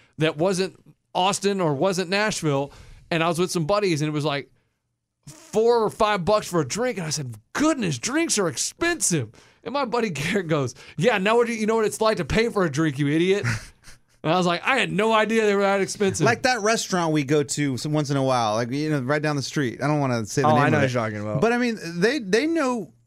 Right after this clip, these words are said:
Speaker 2: who we are.
Speaker 3: They give us a table. They don't give us
Speaker 1: Oh,
Speaker 3: food
Speaker 1: Whiskey
Speaker 3: for free.
Speaker 1: Kitchen?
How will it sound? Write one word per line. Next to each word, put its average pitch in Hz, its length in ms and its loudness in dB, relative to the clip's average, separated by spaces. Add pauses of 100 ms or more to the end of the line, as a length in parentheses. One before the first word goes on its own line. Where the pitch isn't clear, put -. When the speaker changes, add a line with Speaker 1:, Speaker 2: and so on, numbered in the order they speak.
Speaker 2:
who 160 220 2
we 151 260 2
are. 131 180 4
Speaker 3:
They 170 200 6
give 185 160 2
us 196 160 0
a - 80 2
table. 143 560 2
They 120 160 0
don't 175 200 2
give 185 160 2
us 185 140 2
Speaker 1:
Oh, 247 80 2
Speaker 3:
food 202 120 8
Speaker 1:
Whiskey 170 260 4
Speaker 3:
for 147 60 2
free. - 160 2
Speaker 1:
Kitchen? 262 360 0